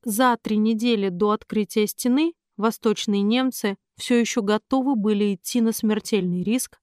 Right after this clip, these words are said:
чтобы сбежать. Негодование международного сообщества из-за смерти Криса Гефроя в феврале восемьдесят девятого года,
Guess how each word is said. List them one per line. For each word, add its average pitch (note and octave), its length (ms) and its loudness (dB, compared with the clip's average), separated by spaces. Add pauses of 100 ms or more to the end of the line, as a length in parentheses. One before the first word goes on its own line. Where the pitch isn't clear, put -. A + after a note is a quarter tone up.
(120)
чтобы F3+ 400 -6
сбежать. F3 560 -6 (720)
Негодование A3 720 4
международного G#3+ 840 2
сообщества A3 800 -2
из-за A#3 340 0
смерти A#3 600 -2
Криса G#3+ 400 -2
Гефроя A3 560 0 (220)
в - 60 -16
феврале G#3 360 2
восемьдесят F#3+ 560 -4
девятого F#3+ 480 -2
года, A#3 380 0